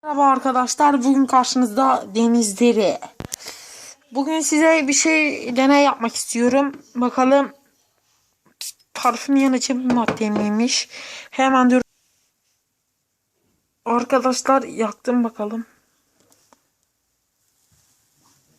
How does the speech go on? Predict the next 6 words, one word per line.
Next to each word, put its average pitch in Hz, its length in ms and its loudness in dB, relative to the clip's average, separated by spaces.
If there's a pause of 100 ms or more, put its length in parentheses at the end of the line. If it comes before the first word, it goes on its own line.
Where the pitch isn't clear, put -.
(140)
Ananı 226 320 -4
sikim 220 300 -4
yanıyor. 220 300 -4 (180)
Ananı 240 280 -6
sikim 226 340 -8
bakın. 254 240 -4